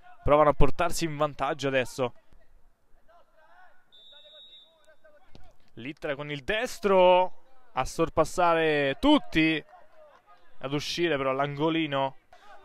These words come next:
In avanti a difesa scoperta, ne provano ad approfittare con la girata a due passi dal portiere, portiere battuto,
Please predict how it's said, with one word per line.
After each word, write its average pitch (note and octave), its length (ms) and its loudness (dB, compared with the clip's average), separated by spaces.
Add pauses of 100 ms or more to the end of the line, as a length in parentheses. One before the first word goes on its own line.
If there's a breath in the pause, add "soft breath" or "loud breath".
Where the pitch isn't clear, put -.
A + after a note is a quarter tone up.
(2250 soft breath)
In A#2+ 120 -8
avanti B2 340 -6
a B2 60 -4
difesa D3 340 -4
scoperta, C#3 540 -2
ne C3 100 -4
provano C#3+ 520 -4
ad C#3+ 140 -2
approfittare F#3+ 760 -2
con F3+ 100 -6
la F#3 100 -2
girata G#3+ 640 0
a F#3+ 80 2
due A3+ 220 6
passi B3+ 320 2
dal A3+ 160 4
portiere, E3+ 600 6
portiere E3 400 2
battuto, C#3 540 2